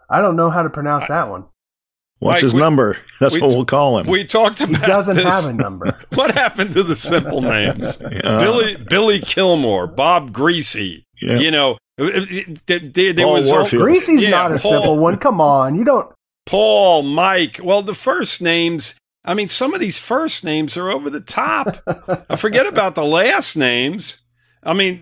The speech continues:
Speaker 2: some of these first names are over the top. I mean, you know, it's like
Speaker 3: Just
Speaker 1: We have
Speaker 3: remember
Speaker 1: fun with
Speaker 3: somebody
Speaker 1: it.
Speaker 3: named
Speaker 1: We
Speaker 3: them,
Speaker 1: have fun
Speaker 3: so.
Speaker 1: with it.
Speaker 2: Yeah,
Speaker 1: I,
Speaker 2: we do.
Speaker 1: I,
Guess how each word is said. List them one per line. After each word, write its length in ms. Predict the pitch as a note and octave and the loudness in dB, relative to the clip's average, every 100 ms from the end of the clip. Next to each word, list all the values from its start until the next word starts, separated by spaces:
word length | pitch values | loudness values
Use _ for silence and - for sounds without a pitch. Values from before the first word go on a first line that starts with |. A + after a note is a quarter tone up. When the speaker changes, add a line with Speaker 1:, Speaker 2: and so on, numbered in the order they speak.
| _ | _
Speaker 2:
some 220 | - G#3 A3 | -4 -4 -2
of 60 | |
these 180 | A3+ G3 | -6 -6
first 400 | - B3+ C4 - | -2 -2 -2 -4
names 320 | D#3 C3+ G#2 | -2 -2 -4
are 120 | A2+ G#2+ | -4 -4
over 200 | G2 F#2+ | -6 -10
the 80 | F#2 | -10
top. 440 | G#2 F#2 F#2+ - | -10 -12 -12 -12
I 60 | A#2+ | -6
mean, 260 | C3+ C#3 | -4 -2
you 80 | D#3 | -2
know, 160 | D3+ C#3+ | -2 -2
it's 180 | C#3+ | -4
like 300 | E3+ D#3+ C#3 _ _ _ _ _ _ _ | -4 -4 -6 _ _ _ _ _ _ _
Speaker 3:
Just 200 | - B2+ D3 | -2 0 4
Speaker 1:
We 60 | |
have 60 | G#3+ | 4
Speaker 3:
remember 200 | G#3 F#3 | 2 2
Speaker 1:
fun 80 | G#3 | 0
with 80 | G#3 | 2
Speaker 3:
somebody 320 | - A2+ F#2 | 0 0 0
Speaker 1:
it. 40 | |
Speaker 3:
named 240 | E2 C#2+ D3+ | -2 -4 -2
Speaker 1:
We 60 | |
Speaker 3:
them, 80 | E3 | 0
Speaker 1:
have 120 | D#3 | 0
fun 160 | - E3 | 0 0
Speaker 3:
so. 60 | D3 | 2
Speaker 1:
with 120 | B2 | -2
it. 180 | G#2+ - | -6 -4
Speaker 2:
Yeah, 320 | B2+ A#2+ G#2 - | 0 0 -2 -10
Speaker 1:
I, 80 | C3+ | -4
Speaker 2:
we 160 | C#3 | -2
do. 80 | C#3 | 0
Speaker 1:
I, 200 | D#3 | 0